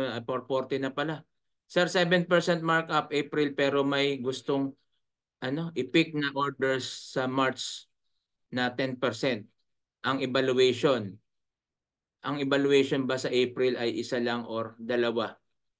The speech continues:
Fifteen and thirty. Hindi, kung magpipi-, gaya ng sabi ko, kung magpipick po kayo ng, ah, twelve percent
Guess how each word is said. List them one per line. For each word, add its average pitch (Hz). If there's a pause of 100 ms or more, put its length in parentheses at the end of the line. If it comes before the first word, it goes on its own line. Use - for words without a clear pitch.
(960)
Fifteen 135
and 127
thirty. 113 (1200)
Hindi, 202
kung 190
magpipi-, 202
gaya 196
ng 196
sabi 190
ko, 151
kung 170
magpipick 202
po 180
kayo 151 (280)
ng, 147
ah, 139
twelve 185
percent 143